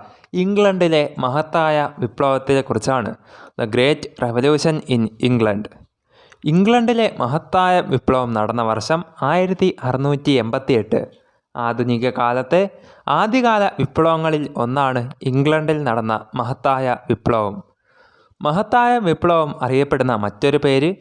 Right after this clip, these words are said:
രക്തരഹിത വിപ്ലവം അഥവാ ബ്ലഡ്ലെസ് റവല്യൂഷൻ എന്നാണ്. ട്യൂഡർ രാജവംശവും സ്റ്റുവർട്ട് രാജവംശവും. പതിനഞ്ചാം നൂറ്റാണ്ടിൻ്റെ അവസാനം മുതൽ ഇംഗ്ലണ്ടിൽ ഭരണം നടത്തിയിരുന്ന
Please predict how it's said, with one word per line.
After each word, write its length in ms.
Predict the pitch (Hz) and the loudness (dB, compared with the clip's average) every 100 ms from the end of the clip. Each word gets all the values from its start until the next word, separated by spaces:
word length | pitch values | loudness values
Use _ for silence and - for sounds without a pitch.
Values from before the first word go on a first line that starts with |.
| - _ _ 151 | -16 _ _ -2
രക്തരഹിത 720 | 160 - - 226 190 139 165 | -2 -4 2 4 4 0 0
വിപ്ലവം 580 | 156 113 - 113 107 98 98 _ 123 | 0 -2 -4 -2 -2 -4 -10 _ -4
അഥവാ 280 | 113 107 127 190 - - _ _ 123 | 0 0 0 -2 -12 -20 _ _ -2
ബ്ലഡ്ലെസ് 720 | 151 170 175 - 156 160 - - | 0 0 -8 -2 0 0 -4 -4
റവല്യൂഷൻ 500 | 123 117 120 - 139 - | -2 0 0 0 -2 0
എന്നാണ്. 380 | 151 147 104 - - _ _ _ _ _ _ _ _ - | 0 0 -2 -6 -12 _ _ _ _ _ _ _ _ 2
ട്യൂഡർ 420 | 190 214 233 240 - - | 4 6 4 2 0 -4
രാജവംശവും 720 | 123 120 123 120 117 - 143 190 - _ _ _ - | -2 0 0 0 -2 0 0 -2 -10 _ _ _ -20
സ്റ്റുവർട്ട് 480 | - 202 208 208 208 - 123 | 0 2 4 2 -2 -2 -2
രാജവംശവും. 680 | 120 120 110 110 123 104 101 - _ _ _ _ _ _ _ _ _ | 0 0 0 -2 -2 -2 -4 -14 _ _ _ _ _ _ _ _ _
പതിനഞ്ചാം 460 | 165 196 208 214 202 | 0 0 0 0 0
നൂറ്റാണ്ടിൻ്റെ 540 | 143 135 139 135 135 120 117 | -2 0 -2 0 0 -2 -2
അവസാനം 440 | 107 107 131 143 131 | -4 -4 -2 0 0
മുതൽ 300 | 113 104 92 _ _ - | -2 -2 -8 _ _ -8
ഇംഗ്ലണ്ടിൽ 560 | 170 185 202 196 185 180 - | -4 2 2 2 0 -2 -4
ഭരണം 340 | 135 147 185 190 | -2 0 -2 0
നടത്തിയിരുന്ന 540 | 151 139 143 135 127 | -2 2 2 2 0